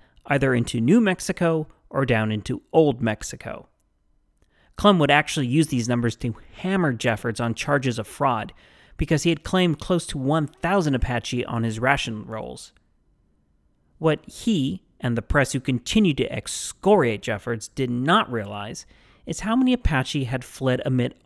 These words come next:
all the chaos and confusion. Clum, in a very self-congratulatory sort of mood, made sure to telegram his superiors to let them know that, quote, "The move is a great success,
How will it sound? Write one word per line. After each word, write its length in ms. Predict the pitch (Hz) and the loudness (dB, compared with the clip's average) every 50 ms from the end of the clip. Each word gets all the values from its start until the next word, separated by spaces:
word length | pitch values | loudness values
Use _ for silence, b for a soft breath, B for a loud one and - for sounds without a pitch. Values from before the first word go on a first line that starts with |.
| _ - | _ 2
all 200 | 156 156 170 185 | 4 4 4 4
the 80 | 165 | 2
chaos 380 | 156 - - 120 110 107 104 - | 0 0 -2 -4 -2 -4 -4 -4
and 140 | 120 110 101 | -6 -6 -6
confusion. 540 | - 107 - 143 143 127 117 117 104 - - _ _ _ _ _ _ _ _ _ _ _ _ _ _ _ _ _ _ _ _ _ _ _ _ _ _ _ _ _ _ _ _ _ _ _ _ _ _ | -6 -6 -4 -2 -2 -2 -2 -4 -8 -8 -12 _ _ _ _ _ _ _ _ _ _ _ _ _ _ _ _ _ _ _ _ _ _ _ _ _ _ _ _ _ _ _ _ _ _ _ _ _ _
Clum, 380 | - - 190 196 175 131 113 117 | -2 4 6 6 6 6 4 2
in 140 | - 233 139 | 0 0 0
a 80 | 127 | 0
very 460 | 127 113 110 107 110 147 151 160 151 131 | 0 0 -2 0 2 4 4 4 2 0
self-congratulatory 1400 | - - - - 143 147 139 - - - 139 127 110 - 139 139 143 - 123 113 113 110 - - - 123 113 107 | -2 -2 2 4 4 4 2 0 -2 -4 -4 -2 0 2 2 4 4 2 0 -2 -2 -2 -2 -2 -2 -2 -2 -2
sort 300 | - - - 117 107 107 | -4 -4 -2 -2 -2 -2
of 100 | 104 104 | -2 0
mood, 440 | 110 135 175 165 131 117 120 113 b b b b b b b b b | 2 4 4 4 4 2 0 -2 b b b b b b b b b
made 220 | 220 247 254 247 | 0 0 0 0
sure 160 | - - 233 | -2 -4 -2
to 120 | 220 - 214 | -2 -2 -4
telegram 640 | - - - - 208 202 208 170 175 180 175 165 | -4 -2 -2 0 0 2 2 4 4 4 4 4
his 180 | 143 160 160 147 | 2 0 0 0
superiors 680 | - 170 143 - - - 156 151 147 143 143 143 135 - | -2 -4 -2 0 2 2 4 4 4 4 2 0 0 -2
to 80 | - | -4
let 160 | 143 143 139 - | -4 -4 -2 -2
them 160 | 151 135 127 | 0 0 2
know 220 | 123 123 127 131 | 2 2 2 0
that, 380 | 127 117 120 120 120 117 - - | 0 -2 -2 -2 -2 -2 -4 -4
quote, 360 | - - 208 214 214 - - b b b b b b b b b b b b | 0 2 4 4 2 0 -6 b b b b b b b b b b b b
"The 100 | 165 175 | 4 6
move 400 | 185 190 220 240 233 226 208 220 | 8 8 8 8 6 6 4 2
is 180 | - 202 190 | 0 0 2
a 60 | 208 | 0
great 440 | 196 160 143 143 135 165 175 160 - | 0 -2 -2 0 2 2 2 0 -2
success, 560 | - 170 160 - - - 117 113 110 - - | -4 -4 -4 -4 -4 -4 -4 -4 -6 -8 -12